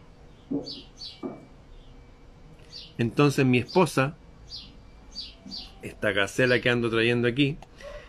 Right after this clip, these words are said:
exclamó contrariada: "¿Qué haces, esposo mío? Créeme, no sacrifiques otro becerro por este".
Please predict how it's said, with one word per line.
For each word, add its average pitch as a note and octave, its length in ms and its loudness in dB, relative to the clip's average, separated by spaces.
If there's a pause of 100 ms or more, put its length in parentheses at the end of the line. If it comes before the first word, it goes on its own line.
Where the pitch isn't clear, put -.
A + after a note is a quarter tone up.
(380)
exclamó C3 600 2
contrariada: A#2+ 720 4 (720)
"¿Qué F#3 140 4
haces, F#3+ 260 -2
esposo D#3 400 2
mío? D#3 320 4 (260)
Créeme, C#3 520 2 (680)
no C3+ 280 4
sacrifiques E3+ 680 0
otro F3 260 2
becerro E3+ 440 2
por E3+ 160 4
este". - 320 -4